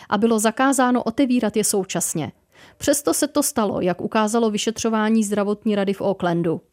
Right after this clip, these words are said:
Podle ní průmyslové kamery zaznamenaly, že se během krátké doby otevřely dveře dvou pokojů současně čtyřikrát,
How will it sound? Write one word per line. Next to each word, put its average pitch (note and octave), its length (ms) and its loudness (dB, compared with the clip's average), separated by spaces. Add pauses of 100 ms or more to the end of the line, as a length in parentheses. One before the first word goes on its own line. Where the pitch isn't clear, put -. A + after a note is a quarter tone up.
(300)
Podle A#3 280 4
ní A3+ 240 4
průmyslové G#3 640 0
kamery G3+ 340 0
zaznamenaly, G#3 720 2
že G#3+ 120 -2
se - 160 0
během F#3 280 0
krátké G3 460 -2
doby G3+ 220 0
otevřely G3+ 480 -2
dveře G3 300 -2
dvou G3 240 0
pokojů G#3 500 -2
současně G3 520 -4
čtyřikrát, F#3+ 760 -2